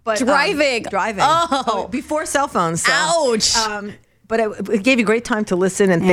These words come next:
Speaker 1: and
Speaker 2: Yeah.
Speaker 1: all that stuff. But no, I just was like, "Okay, this is what I have to focus on, 'cause if I split my attention and still try to, you know, do something else, it's not gonna work. So I'm gonna be hit songwriter first,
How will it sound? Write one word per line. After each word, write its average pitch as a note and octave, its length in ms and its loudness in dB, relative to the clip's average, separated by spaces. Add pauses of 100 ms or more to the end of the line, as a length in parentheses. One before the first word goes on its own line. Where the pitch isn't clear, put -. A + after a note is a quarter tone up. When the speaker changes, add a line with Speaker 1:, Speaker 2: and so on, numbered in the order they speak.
Speaker 1:
and F3+ 180 6
Speaker 2:
Yeah. E3+ 60 2
Speaker 1:
all D3 60 0
that D3+ 140 -2
stuff. E3 280 -6
But G#3 260 -4 (440)
no, C4+ 400 0
I A3+ 120 0
just A#3+ 260 -4
was G3+ 120 -2
like, E3 160 0
"Okay, F3+ 200 0
this E3 300 2
is B3+ 80 -2
what C4+ 100 2
I C4 40 -2
have B3+ 140 -2
to A#3+ 60 -10
focus A#3+ 320 -2
on, E3+ 100 0
'cause D#3+ 120 -10
if D#3 80 -6
I D#3+ 60 2
split G#3 340 -4
my A#3 120 2
attention A#3+ 420 0
and F3 140 -2
still G3+ 220 2
try F#3+ 180 -2
to, F#3 100 -8
you F3+ 160 -14
know, E3 140 -6
do F#3 180 -8
something F3+ 320 -2
else, E3 240 2
it's - 120 -10
not E3 120 -2
gonna D#3+ 140 -4
work. E3 260 -2
So - 200 -6 (260)
I'm F#3+ 180 0
gonna A3+ 140 0
be C4 80 2
hit C4+ 140 0
songwriter C#4 400 -4
first, A3 640 -4